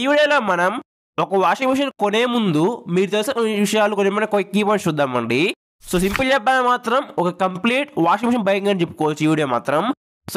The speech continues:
ఇది కానీ మీరు చూస్తే మీకు clear idea వస్తుంది. అసలు Washing మెషిన్‌లు ఎన్ని రకాలు ఉంటాయి, ఏముంటాయి, ఏది కొనాలనేసి.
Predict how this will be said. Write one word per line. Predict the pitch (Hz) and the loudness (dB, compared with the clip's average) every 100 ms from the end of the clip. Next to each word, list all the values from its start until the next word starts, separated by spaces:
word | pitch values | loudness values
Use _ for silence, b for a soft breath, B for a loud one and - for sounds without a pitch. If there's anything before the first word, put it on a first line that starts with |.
| 214 | -2
ఇది | 220 | 0
కానీ | 254 269 | 0 0
మీరు | 262 254 | 0 -2
చూస్తే | 254 240 | 0 -2
మీకు | 226 _ - | -2 _ -4
clear | 214 240 247 | 0 2 2
idea | 214 240 190 | 2 2 0
వస్తుంది. | 165 180 | 0 -2
అసలు | 180 180 | 2 0
Washing | 196 214 | 2 0
మెషిన్‌లు | 226 202 | 2 0
ఎన్ని | 185 185 | 0 0
రకాలు | 190 190 185 | 0 0 0
ఉంటాయి, | 180 170 175 170 | 0 0 2 2
ఏముంటాయి, | 196 202 190 185 175 | 2 0 -2 -2 0
ఏది | 180 | 2
కొనాలనేసి. | 185 160 147 117 110 151 | 2 2 2 -2 -2 -2